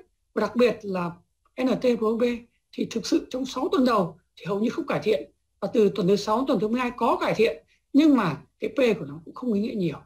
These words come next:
Vậy thì cái này tôi thấy hay là cái chỗ nó cải thiện biến cố tim mạch, có thể do tác dụng toàn thân, nhưng mà về, riêng về tim, về triệu chứng về N T proB thì rõ ràng cái việc cải thiện của nó không nhiều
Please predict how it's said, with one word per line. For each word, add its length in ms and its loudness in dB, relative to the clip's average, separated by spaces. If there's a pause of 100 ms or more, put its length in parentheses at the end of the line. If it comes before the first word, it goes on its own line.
(500)
Vậy 140 0
thì 260 -2
cái 100 -4
này 300 0
tôi 140 -2
thấy 260 -2
hay 260 0
là 120 -2
cái 100 -6
chỗ 160 -2
nó 80 -6
cải 220 -4
thiện 180 -6
biến 120 -2
cố 120 2
tim 180 4
mạch, 220 -2 (240)
có 160 -18
thể 140 0
do 160 0
tác 160 -10
dụng 160 -8
toàn 180 2
thân, 200 0 (300)
nhưng 140 2
mà 60 0
về, 340 2
riêng 200 4
về 180 4
tim, 280 4 (340)
về 140 -6
triệu 220 2
chứng 260 4
về 280 2
N 60 -2 (180)
T 180 2
proB 240 0 (160)
thì 240 -6 (200)
rõ 100 -10
ràng 180 -2
cái 80 -4
việc 160 -4
cải 160 -2
thiện 180 -4
của 60 -6
nó 120 -4
không 200 -2
nhiều 380 4